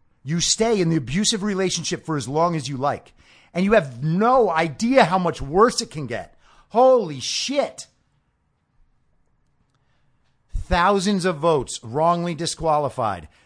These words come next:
because l-, because of the lack of a postmark on them. Why don't they have a postmark? Because prepaid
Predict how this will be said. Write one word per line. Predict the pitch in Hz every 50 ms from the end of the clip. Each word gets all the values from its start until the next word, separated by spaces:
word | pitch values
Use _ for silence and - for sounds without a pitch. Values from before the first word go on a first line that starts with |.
| _ _ -
because | 139 117 131 170 151 107
l-, | 104 107 123 135 143 - - -
because | 101 156 - - 160 151 160
of | 131 120
the | 139 147 135
lack | 123 123 139 143 151 160 165 - - -
of | 160 151 117
a | 143
postmark | 135 - _ _ - - - 170 180 175 - - 151 147 139 127 113 104 - - 113 - -
on | 123 127 123 123 120
them. | 113 127 120 107 87 73 65 - _ _ _ _ _ _ _ _ _ _ _ _ _ _ _ _ _ _ _ _ _ _ _ _ _ _ _ _ _ _ _ _ _ _ _
Why | 95 107 131 143 160 196
don't | 190 208 208 180
they | 202 196 190
have | 190 190 190
a | 180
postmark? | - 208 208 196 190 - 208 208 208 202 202 202 - _ _ _ _ _ _ _ _ _ _ _
Because | 190 165 - 185 190 156 -
prepaid | - _ _ - - - 202 214 214 226 233 226 226 _ - 151 196 214 208 190 170 151 147 135 127